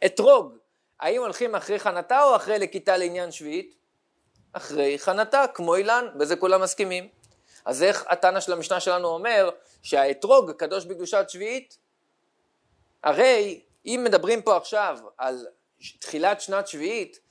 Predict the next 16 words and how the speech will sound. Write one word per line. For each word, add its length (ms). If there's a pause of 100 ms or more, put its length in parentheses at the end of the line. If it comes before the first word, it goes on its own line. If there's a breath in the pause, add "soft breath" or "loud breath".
(380)
ולקטנו 1600
את 100
האתרוג 520
עכשיו 200
לפני 260
חג 180
הסוכות, 480
הרי 160
רוב 200
הגדילה 440
שלו 260
והכנתה 540
שלו 140
הייתה 200
שנה 240
ש-, 100